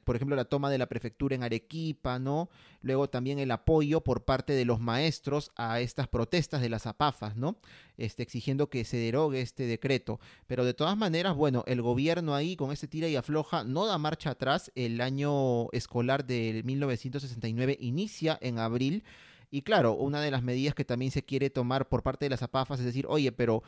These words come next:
no me, o sea, este, esta, este decreto que ha sacado que se aplique a partir del próximo año, pues, no, porque no va a ser como que retroactivo. O sea, eh, mi hijo, mis hijos jalaron, de repente des-,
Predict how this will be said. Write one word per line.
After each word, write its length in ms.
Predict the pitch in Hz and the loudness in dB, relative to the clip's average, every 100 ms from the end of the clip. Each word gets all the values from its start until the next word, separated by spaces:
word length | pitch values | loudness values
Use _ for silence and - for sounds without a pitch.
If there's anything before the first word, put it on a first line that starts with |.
| - - - | -12 -20 -10
no 340 | 120 143 165 | -4 0 0
me, 460 | 185 185 160 135 - | 0 0 0 0 -2
o 100 | 120 | -2
sea, 300 | 160 165 160 - | -2 -2 -4 -4
este, 420 | 165 - 190 - | -4 -2 -2 -2
esta, 260 | 160 180 160 | -4 -4 -4
este 180 | 160 175 | -4 0
decreto 300 | 147 156 170 | -2 -2 -2
que 60 | |
ha 40 | 160 | -2
sacado 440 | 165 165 175 196 | 0 2 2 2
que 160 | 135 113 | -2 -2
se 120 | 135 | -2
aplique 360 | 120 160 180 | -2 -2 0
a 80 | 190 | 0
partir 240 | 135 135 170 | 0 -2 -4
del 80 | |
próximo 340 | 165 175 160 202 | -4 -4 -4 -2
año, 200 | 226 113 | -2 -2
pues, 180 | 120 - | -4 -6
no, 140 | 135 127 | -6 -4
porque 240 | - 131 | -4 -4
no 200 | 135 156 | -2 0
va 80 | 165 | 0
a 20 | |
ser 180 | 180 170 | 0 -2
como 200 | 170 143 | -2 -2
que 100 | 135 | -2
retroactivo. 760 | 123 123 123 - 226 147 98 | -4 -2 -4 -4 -2 0 0
O 80 | 110 | -2
sea, 200 | 120 156 160 - - - | 0 -2 -2 -12 -20 -12
eh, 160 | 127 127 | -8 -6
mi 280 | 139 156 | -4 -4
hijo, 320 | 175 - 190 170 | -4 -2 0 0
mis 160 | 147 | -2
hijos 200 | 185 196 | -2 -4
jalaron, 400 | - 151 175 180 | -2 0 0 0
de 80 | 156 | 0
repente 320 | 143 143 160 | -2 -4 -4
des-, 140 | 170 | -2